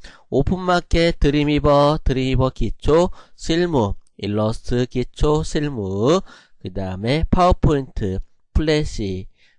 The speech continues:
뭐 그런 강좌들이 쭉 올라가 있어요. 또한, 어, 이미지도 제공을 해줘요. 무료 이미지, 여자 모델 이미지, 어, 그 다음에 추석 이미지, 성탄절 이미지,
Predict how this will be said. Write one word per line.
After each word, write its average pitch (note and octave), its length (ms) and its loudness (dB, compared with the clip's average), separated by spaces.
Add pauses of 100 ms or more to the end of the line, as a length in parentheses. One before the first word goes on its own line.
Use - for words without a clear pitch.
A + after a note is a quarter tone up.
뭐 - 180 -12
그런 E3 220 0
강좌들이 B2+ 920 -2
쭉 E3 300 -4
올라가 D#3+ 320 -2
있어요. G2 520 -4 (480)
또한, F3 440 2 (300)
어, A#2+ 160 -2
이미지도 F#3+ 520 0
제공을 D#3 380 2
해줘요. D3+ 600 2 (320)
무료 A2 320 0
이미지, A2+ 840 -2 (300)
여자 C3+ 500 -2
모델 C3 380 0
이미지, A#2 560 -4 (420)
어, G2 400 -6
그 - 140 -10
다음에 A2+ 500 -2
추석 E3 380 -4
이미지, B2 840 -2 (220)
성탄절 F3+ 680 -2
이미지, A#2 520 -6